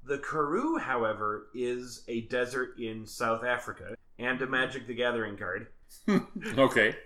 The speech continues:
Speaker 1: It's a desert. It's a desert. Ma-,
Speaker 2: Wow.
Speaker 1: the Magic card, it has a picture of a desert, and there's, like, a squeeze, a twiggy tree and a antelope in it, and
Speaker 2: Huh.
Speaker 1: it's not a bad card, but, eh,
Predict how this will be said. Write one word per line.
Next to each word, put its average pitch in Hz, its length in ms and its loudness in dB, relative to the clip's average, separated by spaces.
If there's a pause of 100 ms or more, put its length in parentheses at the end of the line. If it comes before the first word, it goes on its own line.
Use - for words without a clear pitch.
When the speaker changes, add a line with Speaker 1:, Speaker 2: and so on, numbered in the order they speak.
Speaker 1:
It's - 480 -2
a 156 100 4
desert. 139 360 2
It's 139 180 -4
a 135 60 -4
desert. 104 420 -4 (320)
Ma-, 123 240 0
Speaker 2:
Wow. 151 160 -2
Speaker 1:
the 160 100 6
Magic 156 320 0
card, 139 420 4
it 135 120 -2
has 139 140 -2
a 139 60 -2
picture 135 360 2
of 123 100 2
a 120 60 -2
desert, 113 340 0
and 113 140 -4
there's, 113 160 -2
like, 113 180 -2 (440)
a 113 360 2
squeeze, - 680 -10 (400)
a 120 140 0
twiggy 113 440 -2
tree 110 480 -4 (140)
and 110 340 -6
a 110 240 -4
antelope 104 500 -4
in 92 100 -6
it, 85 120 -10 (260)
and 101 360 -6
Speaker 2:
Huh. 113 160 4
Speaker 1:
it's - 300 -8
not 180 240 4
a 202 40 2
bad 180 240 2
card, 170 380 2
but, 120 300 0
eh, 123 380 0